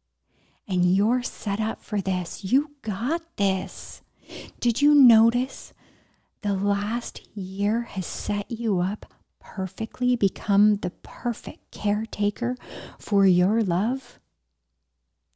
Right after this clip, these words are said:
You got this. And every act that you do, this scary, horrible thing that you have to do, look after your love, each one makes you stronger.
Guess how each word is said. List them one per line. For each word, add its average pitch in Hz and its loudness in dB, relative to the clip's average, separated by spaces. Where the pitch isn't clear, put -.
You 233 0
got 170 -4
this. - -8
And 247 10
every 240 2
act 208 -2
that - -2
you 226 4
do, 226 2
this 190 -4
scary, 214 2
horrible 233 2
thing 208 4
that 196 0
you 214 6
have 202 0
to 202 2
do, 208 2
look 202 4
after 202 -2
your 196 0
love, 202 0
each 240 6
one 214 8
makes 208 2
you 208 6
stronger. 175 4